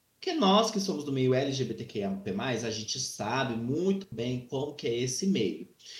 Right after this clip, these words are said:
E não é fácil, e não era fácil, imagino eu, você chegar pra uma pessoa que era, digamos assim,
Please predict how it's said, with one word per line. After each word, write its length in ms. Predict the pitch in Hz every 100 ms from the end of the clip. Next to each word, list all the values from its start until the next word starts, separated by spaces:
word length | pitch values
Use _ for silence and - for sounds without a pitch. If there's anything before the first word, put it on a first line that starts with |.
| -
E 120 | - 123
não 180 | 131
é 80 | 165
fácil, 920 | 196 - 151 147 143 131 - - 113 113
e 120 | 139
não 320 | 131 147 180
era 280 | 135 131 127
fácil, 560 | 127 - 120 120 - -
imagino 560 | 123 110 104 127 120 113
eu, 300 | 135 120 101 - -
você 340 | 127 139 - 123
chegar 360 | - 117 117
pra 180 | 113 117
uma 140 | 117 113
pessoa 580 | 110 - - 131 123
que 240 | - 117 107
era, 240 | 107 110 110 101 110 107
digamos 460 | - 110 104 98
assim, 340 | 98 - 101